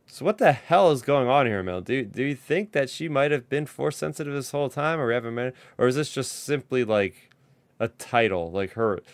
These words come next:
like, she respects Ahsoka as master, not maybe as a Jedi. I,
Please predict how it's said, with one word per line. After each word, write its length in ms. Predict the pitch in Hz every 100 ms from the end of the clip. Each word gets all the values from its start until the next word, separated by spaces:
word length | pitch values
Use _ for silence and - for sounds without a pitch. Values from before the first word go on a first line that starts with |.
| - -
like, 140 | 123
she 180 | - 147
respects 640 | 120 - - 139 123 -
Ahsoka 420 | 107 - 110 98
as 380 | 95 98 98 85
master, 540 | 92 98 104 98 - 101
not 200 | 113 104
maybe 400 | 110 98 98 87 - _
as 160 | 110 95
a 80 | 87
Jedi. 500 | - 98 90 87
I, 120 | 87